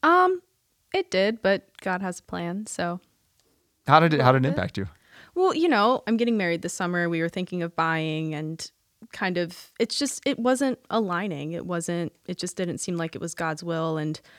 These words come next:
Speaker 1: we noticed that it seemed like realtors were pressuring people, and it just seemed like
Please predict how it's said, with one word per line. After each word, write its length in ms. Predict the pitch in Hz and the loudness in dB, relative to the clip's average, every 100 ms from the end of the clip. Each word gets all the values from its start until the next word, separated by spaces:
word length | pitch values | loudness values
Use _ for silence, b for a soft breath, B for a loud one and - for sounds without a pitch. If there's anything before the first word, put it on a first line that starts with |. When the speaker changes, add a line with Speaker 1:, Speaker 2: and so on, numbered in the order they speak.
| b b - | b b 0
Speaker 1:
we 100 | 220 | 4
noticed 420 | 220 214 214 - | 4 4 2 0
that 120 | 208 | -2
it 100 | 196 | -2
seemed 240 | - 196 180 | -2 -4 -2
like 180 | 165 185 | -4 -4
realtors 640 | 233 262 247 247 233 - | -2 -2 0 0 0 0
were 300 | 208 202 - | 0 0 -2
pressuring 400 | - 208 - 190 | -4 -4 -2 -2
people, 560 | - 185 190 180 180 175 | -2 -4 0 0 2 0
and 240 | 151 156 b b b b - | -2 -6 b b b b -6
it 100 | 220 | -2
just 240 | 240 - | -2 -2
seemed 380 | 240 226 220 202 | 0 2 0 2
like 320 | 196 180 | 0 0